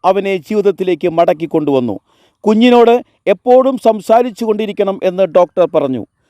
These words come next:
അതുപ്രകാരം പലതും പറഞ്ഞു. വാക്കുകൾ കിട്ടാതായപ്പോൾ ജില്ലകളുടെ പേരുകൾ പറഞ്ഞു തുടങ്ങി. ഒരു ദിവസം ശ്രേയസ് അത് തിരികെ പറഞ്ഞു. അങ്ങനെ ഓരോ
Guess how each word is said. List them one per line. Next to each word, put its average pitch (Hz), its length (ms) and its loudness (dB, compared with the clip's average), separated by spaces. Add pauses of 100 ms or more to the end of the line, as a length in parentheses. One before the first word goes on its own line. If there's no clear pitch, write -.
(120)
അതുപ്രകാരം 190 600 2 (320)
പലതും 220 360 0
പറഞ്ഞു. 151 360 -2 (220)
വാക്കുകൾ 190 480 0
കിട്ടാതായപ്പോൾ 196 960 0 (240)
ജില്ലകളുടെ 208 540 0
പേരുകൾ 196 460 2 (120)
പറഞ്ഞു 170 240 0
തുടങ്ങി. 143 420 -4 (960)
ഒരു 240 260 2
ദിവസം 269 420 2
ശ്രേയസ് 220 760 0 (300)
അത് 190 180 0 (120)
തിരികെ 214 400 0
പറഞ്ഞു. 147 360 -2 (340)
അങ്ങനെ 226 300 0
ഓരോ 247 520 4